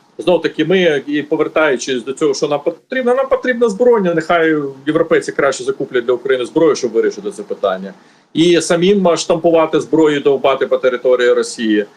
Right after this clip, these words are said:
Е, от, е, сподіваюсь, там, а, буде ухвалений законопроект, наприклад, це Defense City, який в парламенті, який дозволяє оборонці більш, е, ефективно працювати. Там багато чого цікавого написано і по пільгах, е, і по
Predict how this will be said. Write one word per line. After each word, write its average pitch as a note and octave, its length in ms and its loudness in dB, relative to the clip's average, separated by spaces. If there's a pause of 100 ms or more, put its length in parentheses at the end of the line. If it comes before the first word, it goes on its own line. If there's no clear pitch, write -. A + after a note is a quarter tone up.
(280)
Е, A#2+ 80 2
от, A#2 460 2
е, A2+ 160 2
сподіваюсь, D3 540 0
там, C3 300 0
а, B2+ 140 4
буде C#3+ 240 0
ухвалений B2 520 2
законопроект, C#3 580 -2
наприклад, - 380 -4
це C#3 100 0
Defense B2+ 460 -4
City, A#2 480 0 (260)
який C3+ 220 0
в C3 60 -6
парламенті, B2 540 0
який A2+ 220 -4
дозволяє A#2 500 2
оборонці A2+ 500 2
більш, A2 440 -2
е, G#2+ 200 2 (440)
ефективно C3 520 0
працювати. A2+ 720 2 (440)
Там B2 180 0
багато A#2 280 2
чого A#2 200 2
цікавого A2 420 0
написано A2 460 0
і - 20 0
по - 140 0
пільгах, D#3 480 0 (420)
е, A#2 180 2
і C3 200 -2
по B2 540 2